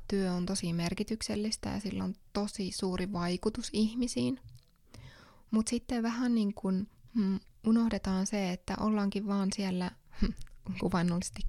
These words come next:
kotisohvalla ja odotetaan, no mis-, miksei kukaan asiakas tuu. Sit mä saatan kysyä, että no, mm,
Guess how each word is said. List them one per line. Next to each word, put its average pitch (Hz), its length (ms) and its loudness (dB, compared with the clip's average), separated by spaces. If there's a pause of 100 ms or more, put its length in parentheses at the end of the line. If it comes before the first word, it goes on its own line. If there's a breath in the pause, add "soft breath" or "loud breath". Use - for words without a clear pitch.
kotisohvalla 208 1000 0 (640 loud breath)
ja 214 260 0
odotetaan, 208 580 0
no 247 80 -4
mis-, 285 300 -2
miksei 240 320 -2
kukaan 190 380 -2
asiakas - 520 -4
tuu. 208 260 -2 (220)
Sit - 140 -2
mä 233 80 4
saatan 214 300 0
kysyä, 190 380 -2
että 202 220 -6
no, 220 200 0 (1040 loud breath)
mm, 233 120 2